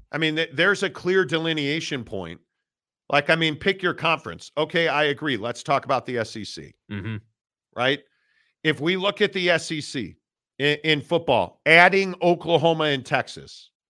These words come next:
Speaker 1: who's going to Missouri over Texas?
Speaker 2: Nobody.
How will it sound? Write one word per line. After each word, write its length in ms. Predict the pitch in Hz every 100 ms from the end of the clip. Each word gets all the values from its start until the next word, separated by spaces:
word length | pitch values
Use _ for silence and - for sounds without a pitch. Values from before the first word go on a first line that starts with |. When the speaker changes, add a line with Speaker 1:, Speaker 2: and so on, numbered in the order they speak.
| _ _ _ _ _ _
Speaker 1:
who's 260 | 175 202 185
going 300 | 202 196 185
to 60 |
Missouri 420 | 165 139 135 147 127
over 260 | 117 110
Texas? 580 | 95 113 92 - - _
Speaker 2:
Nobody. 520 | - 107 95 90 85